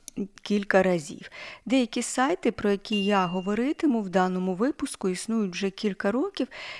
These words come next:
і я можу назвати їх надійними. Тому продовжую працювати та заробляти. Перший проект, про який хочу обов'язково сказати, це Yoholt, Шагомір. Ходимо та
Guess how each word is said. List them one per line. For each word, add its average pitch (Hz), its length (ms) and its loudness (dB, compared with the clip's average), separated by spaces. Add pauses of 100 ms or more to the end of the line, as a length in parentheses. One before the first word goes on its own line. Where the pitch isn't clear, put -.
і 226 100 2
я 277 140 4
можу 226 360 2
назвати 190 720 -2 (340)
їх 208 340 -2
надійними. 180 720 -2 (300)
Тому 370 240 4
продовжую 190 580 2
працювати 269 680 -2
та 208 240 2
заробляти. 185 680 -4 (260)
Перший 302 300 4
проект, 294 440 2
про 247 120 6
який 220 220 0
хочу 208 380 2
обов'язково 196 580 -2
сказати, 302 640 0
це 214 340 0 (360)
Yoholt, 294 640 2 (640)
Шагомір. 226 720 2 (360)
Ходимо 277 500 6
та 285 320 2